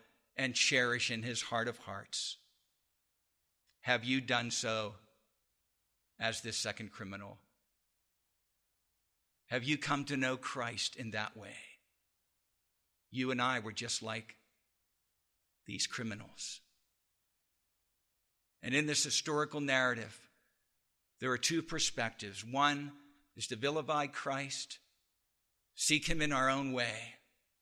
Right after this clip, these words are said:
or the other is to humble our hearts. And in moments, days like this, in places just like this, the grace of God comes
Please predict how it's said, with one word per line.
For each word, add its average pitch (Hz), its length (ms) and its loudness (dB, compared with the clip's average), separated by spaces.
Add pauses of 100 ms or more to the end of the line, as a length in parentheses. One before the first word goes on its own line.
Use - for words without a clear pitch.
(220)
or 131 140 -2
the 123 160 4
other 123 200 2
is 113 200 -2
to 101 80 -10
humble 123 400 -4
our 120 140 0
hearts. - 580 -8 (1000)
And 131 120 -4
in 120 140 0
moments, 135 540 2 (1000)
days 139 420 4
like 139 320 0
this, - 380 -4 (240)
in 98 80 -8
places 151 600 -2
just - 360 -2
like 120 280 -6
this, - 380 -12 (600)
the 131 60 -8
grace 135 380 2
of 123 120 -8
God 127 340 -2
comes - 640 -8